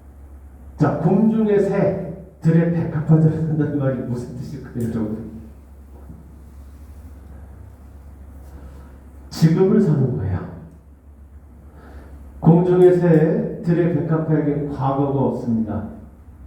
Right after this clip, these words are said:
한편 미래도 없어요. 그들에겐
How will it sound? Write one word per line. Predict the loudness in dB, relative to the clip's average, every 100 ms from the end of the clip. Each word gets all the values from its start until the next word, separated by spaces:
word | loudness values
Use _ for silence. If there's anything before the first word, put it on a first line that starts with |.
| -20 -4
한편 | -2 2 2 2
미래도 | 2 4 4 2 0
없어요. | -2 -6 -10 -12 -14 -18 -20 -20 -20 -8 2
그들에겐 | 6 6 4 2 2 0 -2 -8